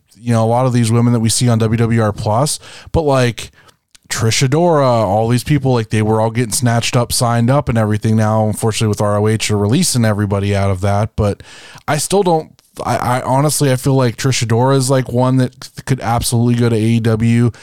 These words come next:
Like, I know, uh, Megan Bayne was definitely on a bunch of A E W Dark and everything like that, and, like, has definitely had looks from them. So, like, she could absolutely go there when they're ready to, like,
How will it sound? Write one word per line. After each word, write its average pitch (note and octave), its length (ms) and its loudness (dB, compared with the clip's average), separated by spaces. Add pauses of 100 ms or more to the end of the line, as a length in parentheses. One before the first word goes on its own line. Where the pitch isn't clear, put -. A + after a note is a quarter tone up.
(180)
Like, A#2 140 0
I B2 120 -2
know, B2+ 500 2 (280)
uh, A#2+ 240 0
Megan A#2+ 380 2
Bayne B2 440 2
was A#2 200 0
definitely B2 480 0
on A#2 140 2
a A2 40 0
bunch A2 300 -2
of A2+ 100 0
A G2+ 80 -2
E A2+ 220 2
W A2+ 380 0
Dark G#2+ 400 -2
and A#2+ 80 0
everything A2+ 340 0
like A2+ 240 0
that, A#2 460 -2
and, G#2+ 240 0
like, G#2 180 0
has G2+ 220 -2
definitely A2+ 400 -2
had G#2+ 320 -2
looks G#2+ 200 -4
from A2 260 -2
them. A#2 280 2
So, A2 260 0
like, G2+ 360 -2 (380)
she - 220 -2
could C3 140 -6
absolutely A2+ 720 0
go A2 240 0
there A2+ 240 0
when A2 160 0
they're G#2 160 0
ready A2 300 0
to, A2 100 -2
like, G#2 380 -2